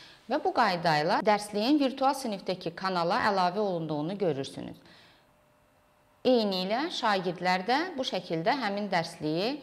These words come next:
kanalda görə biləcəklər. Yəni istənilən mövzunu buradan üzərinə vuraraq, keçid edərək biz dərsliyi aça bilərik. Digər bir üsul isə teledərslərin, yəni video resursların,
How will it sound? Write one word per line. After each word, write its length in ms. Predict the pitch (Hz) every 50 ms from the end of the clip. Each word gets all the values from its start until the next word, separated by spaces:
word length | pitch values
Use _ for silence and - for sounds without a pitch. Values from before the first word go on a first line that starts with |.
| - - - -
kanalda 460 | - 196 190 190 175 165 151 160 220
görə 240 | 208 202 170 175 190
biləcəklər. 640 | 175 175 151 139 135 - 139 135 - - - - - - - - _ _ _ _ _ -
Yəni 340 | 202 226 240 220 185 - -
istənilən 640 | 208 - - - 220 214 208 208 214 247 277 269 254
mövzunu 560 | 220 190 180 165 160 170 160 147 139 135 131 - - -
buradan 560 | 165 165 175 180 170 170 180 160 143 147 143 - - - - _ _ _ _ _ _ _ _ _ _ _ _ _ _ _ -
üzərinə 500 | 175 165 180 175 165 156 160 165 165 156
vuraraq, 340 | 151 156 156 143 135 131 - - - - - _ _ _ _ _ _ _ _ _ -
keçid 320 | - - - - - 170 165
edərək 500 | 151 131 156 160 180 233 294 302 - -
biz 140 | 254 262 -
dərsliyi 640 | 202 170 156 156 - - 151 156 147 156 175 220 254 - - - - - -
aça 280 | - 165 - - 180
bilərik. 440 | 180 175 156 135 127 127 123 - - - - - - - - - _ _ _ _ _ _ _ _ _ _ _ -
Digər 380 | 320 392 370 381 339 277 240 214
bir 240 | 202 226 214 196 -
üsul 340 | 214 185 - - 185 160 160
isə 320 | 175 190 180 - 240 240 262 302 359 - - - - - - _ -
teledərslərin, 960 | - 240 240 226 208 214 208 196 - - - 180 170 165 165 180 226 285 349 -
yəni 320 | - 226 226 220 190 170 160
video 320 | 180 254 269 233 208 185
resursların, 960 | 165 170 170 170 - 170 165 - - 165 151 147 147 160 175 196 247 302